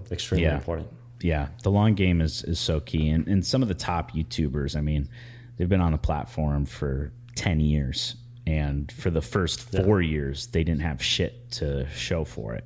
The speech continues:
Speaker 2: You know what I mean? And there's some
Speaker 1: Right.
Speaker 2: people that grow in eight months, and, like, that happens too. You know what I mean?
Speaker 1: Yeah.
Speaker 2: And I love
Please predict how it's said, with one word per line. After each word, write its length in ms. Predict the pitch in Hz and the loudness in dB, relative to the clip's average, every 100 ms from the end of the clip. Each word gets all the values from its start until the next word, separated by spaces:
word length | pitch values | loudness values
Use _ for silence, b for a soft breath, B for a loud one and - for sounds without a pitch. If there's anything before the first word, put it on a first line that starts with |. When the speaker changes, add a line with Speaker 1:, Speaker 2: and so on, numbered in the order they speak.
| - | -2
Speaker 2:
You 140 | 82 | 0
know 80 | 82 | 2
what 100 | 78 | 2
I 80 | 76 | 2
mean? 240 | 78 80 87 B B B B - | 2 2 -2 B B B B 2
And 100 | 143 | 4
there's 120 | 143 | 4
some 140 | 160 | 4
Speaker 1:
Right. 40 | 165 | 4
Speaker 2:
people 200 | 165 156 | 4 4
that 180 | 135 110 | 4 4
grow 260 | 131 147 | 4 6
in 240 | 143 131 - | 6 4 2
eight 220 | 131 147 | 2 2
months, 540 | 139 147 69 - - - | 4 4 2 -2 -4 0
and, 200 | 98 98 | 4 6
like, 220 | 98 92 - - - | 4 2 -6 -20 -4
that 180 | 87 101 | -2 0
happens 500 | 101 113 117 113 - | 0 0 2 0 0
too. 320 | - 135 - - - - - - | 2 2 2 -6 -16 -20 -10 0
You 100 | 85 | 2
know 120 | 90 | 4
what 100 | 87 | 4
I 80 | 87 | 2
mean? 400 | 82 87 104 87 B B B B | 4 4 4 0 B B B B
Speaker 1:
Yeah. 180 | 110 107 82 | 0 0 0
Speaker 2:
And 680 | 87 92 90 90 87 - - - - | 2 4 6 4 2 -4 -12 -16 0
I 60 | 101 | 4
love 580 | 113 123 123 117 - | 6 6 4 2 -6